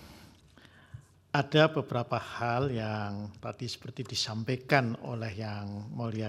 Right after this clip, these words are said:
Ketua Panel, bahwa sidang pendahuluan ini, nah, sidang pendahuluan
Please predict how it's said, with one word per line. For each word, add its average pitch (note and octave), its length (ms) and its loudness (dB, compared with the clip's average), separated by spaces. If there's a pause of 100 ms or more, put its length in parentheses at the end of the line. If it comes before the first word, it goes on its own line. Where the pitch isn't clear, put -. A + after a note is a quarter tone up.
Ketua G2+ 320 -6
Panel, A2+ 640 -2 (880)
bahwa A2 960 -4 (760)
sidang B2+ 400 -2
pendahuluan A#2 560 -2
ini, B2+ 320 -2 (320)
nah, C#3 240 -16
sidang - 480 -8
pendahuluan A#2 560 -4